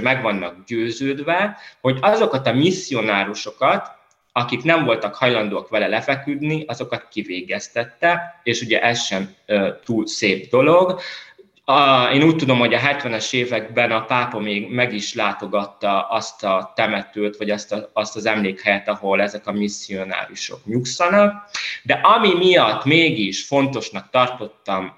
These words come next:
ezt a történetet, hogy az ő személyén keresztül mutassak egy konkrét példát arra, hogy a gyarmatosítási előtti Afrikában, ö, létezett homofóbia és bifóbia mentes övezet.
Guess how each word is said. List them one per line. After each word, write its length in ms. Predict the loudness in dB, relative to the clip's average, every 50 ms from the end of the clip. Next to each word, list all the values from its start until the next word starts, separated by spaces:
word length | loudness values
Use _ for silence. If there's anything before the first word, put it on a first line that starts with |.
| _ _
ezt 220 | -12 -12 -10 -12 -14
a 80 | -18 -14 _
történetet, 1000 | -8 -6 -6 -8 -8 -6 -6 -4 -4 -4 -6 -4 -2 -2 0 0 0 -2 -6 -16 -20 -20 -20 -20 -20 -20 _ _ _ _ _
hogy 180 | 0 2 4 4
az 240 | 2 0 -2 -2 2
ő 200 | 4 6 6 6
személyén 600 | 4 4 2 2 4 4 2 2 0 -2 -4 -2
keresztül 500 | -2 0 0 0 0 -2 -4 -2 0 0
mutassak 540 | 2 2 0 0 0 -2 -2 -2 -6 -6 -6
egy 200 | -8 -10 -10 -8
konkrét 600 | -2 2 2 4 2 2 0 0 -2 -2 -2 -4
példát 480 | -6 -6 -4 -4 -4 -4 -6 -6 -6 -8 -6
arra, 520 | -4 -4 -2 0 2 2 2 2 0 -4 -10 -20 _ _ _ -6
hogy 160 | -2 0 0
a 60 | 0
gyarmatosítási 1500 | 0 -2 0 4 4 4 4 4 4 2 0 0 -4 -6 -8 -8 -8 -10 -10 -10 -6 -6 -6 -6 -6 -6 -6 -6 -6 -6 -6 -4
előtti 520 | -4 -2 -2 -2 -4 -6 -8 -12 -12 -8 -6
Afrikában, 1040 | -6 -6 -4 -6 -8 -6 -2 0 0 0 0 0 2 2 2 2 0 -4 -8 -10 _ _ _ _ _
ö, 380 | -2 2 2 4 2 2 0 -4 -6 -10 -16 _ _ _ _ _ _ _ _ _ _ _ _ _ _ _ _ _ _ _ _ _ _
létezett 1120 | -4 -2 0 2 4 4 2 2 2 2 0 2 2 0 0 0 -2 -4 -8 -14 -20 -20 -20 _ _ _
homofóbia 960 | _ -2 0 2 2 2 0 -2 -2 -2 -2 -2 -2 -2 0 0 2 2 2
és 240 | 2 0 -4 -6 -8
bifóbia 880 | -12 -10 -4 -2 -2 -2 -2 -4 -4 -4 -4 -4 -4 -6 -6 -6 -6 -6
mentes 640 | -4 -2 -2 -2 -2 -2 -2 -2 -2 -2 -4 -6 -8 -6
övezet. 680 | -6 -4 -2 -4 -4 -4 -6 -8 -10 -10 -14 -20